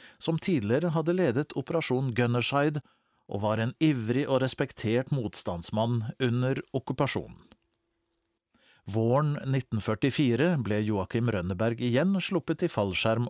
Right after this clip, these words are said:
over Norge, denne gang over Tafjordfjella, et fjellområde som ligger sør for Raumabanen. Operasjonen hadde som formål å forberede angrep på tyske forsyningslinjer.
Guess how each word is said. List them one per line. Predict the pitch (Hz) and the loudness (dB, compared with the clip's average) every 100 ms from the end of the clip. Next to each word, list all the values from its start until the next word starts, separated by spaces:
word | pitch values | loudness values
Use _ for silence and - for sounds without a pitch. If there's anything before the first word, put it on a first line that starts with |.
| - | -2
over | 101 113 | 0 0
Norge, | 117 92 - - _ _ _ _ _ - | 0 -2 -6 -14 _ _ _ _ _ -2
denne | 113 101 101 | 0 0 0
gang | 120 156 156 123 | 2 2 0 0
over | 120 147 | 2 0
Tafjordfjella, | - 98 - 101 92 101 90 90 - _ _ _ _ | 0 -2 0 -4 -2 -4 -4 -6 -12 _ _ _ _
et | 170 - | -4 0
fjellområde | 185 131 131 131 131 139 151 | 2 2 2 2 2 2 0
som | 156 | 0
ligger | 123 110 131 | 2 2 0
sør | - - 113 127 147 - | 0 2 2 2 0 -6
for | - 127 120 113 110 110 | -2 2 2 0 -2 -2
Raumabanen. | 95 90 85 80 78 - - _ _ _ _ 131 | 0 -2 -4 -6 -8 -16 -20 _ _ _ _ -4
Operasjonen | - 147 - 127 120 170 165 | 0 0 2 2 4 2 2
hadde | 110 101 | 0 0
som | 98 104 | -2 0
formål | - 110 101 113 151 117 | 0 0 2 2 2 2
å | 104 101 | 0 0
forberede | 107 98 85 101 104 110 | -2 -2 -4 -2 -2 -2
angrep | 131 120 101 101 151 - - | -2 -2 -2 -2 -2 -4 -6
på | 104 | -4
tyske | - 139 - 120 | -2 -4 -4 -2
forsyningslinjer. | 156 - 90 82 - 202 202 196 | -2 -2 -4 -6 -4 -2 -2 -2